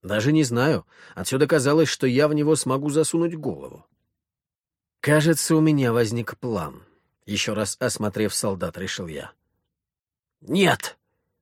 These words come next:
чуть громче, чем следовало, возразил Строганов.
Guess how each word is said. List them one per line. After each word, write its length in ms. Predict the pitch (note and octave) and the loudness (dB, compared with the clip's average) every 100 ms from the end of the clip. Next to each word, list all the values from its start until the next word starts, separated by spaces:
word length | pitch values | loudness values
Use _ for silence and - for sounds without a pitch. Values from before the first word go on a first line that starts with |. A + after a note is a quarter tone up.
| - | -6
чуть 260 | - C#3+ | -2 0
громче, 400 | A2+ D3+ C3+ - | 2 2 2 -2
чем 200 | A#2 B2+ | -4 -2
следовало, 600 | A#2 B2 C3+ B2 A#2+ A#2 - | -2 0 2 2 2 0 0
возразил 500 | B2 A#2 A#2 G#2+ G#2 | -2 2 2 2 -2
Строганов. 540 | - G2+ D#2 C2+ - | -4 -6 -6 -12 -20